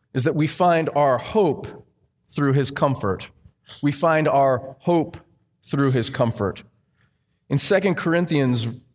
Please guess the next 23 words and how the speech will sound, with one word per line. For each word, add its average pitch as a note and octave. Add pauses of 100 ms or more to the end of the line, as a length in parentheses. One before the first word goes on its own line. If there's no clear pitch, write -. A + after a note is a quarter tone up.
chapter C3+
four, D#3+
verse A#2+
eight C#3
through C3
eleven, A2+ (840)
it A#2+
says, A#2
"We C3+
are C3
afflicted E3+
in B2+
every B2
way, G2 (240)
but A2
not A2+
crushed. - (1400)
Perplexed, - (160)
but C3
not C#3+
driven C3+
to B2+
despair. A2+